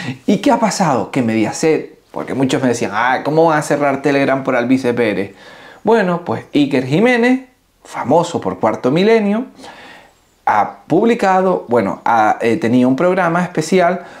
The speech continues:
donde salía Iker, eh, Albice Pérez y donde hablaba Albice Pérez y colgaba vídeos de Albice Pérez contando lo que está pasando, lo que está detrás de bambalinas. Recuerda que el tío se presenta en las elecciones europeas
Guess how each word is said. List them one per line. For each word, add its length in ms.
donde 480
salía 420
Iker, 420
eh, 420
Albice 380
Pérez 360
y 80
donde 240
hablaba 240
Albice 320
Pérez 480
y 140
colgaba 420
vídeos 300
de 60
Albice 340
Pérez 320
contando 520
lo 120
que 80
está 260
pasando, 580
lo 100
que 80
está 220
detrás 400
de 80
bambalinas. 800
Recuerda 340
que 80
el 80
tío 200
se 100
presenta 400
en 60
las 140
elecciones 520
europeas 460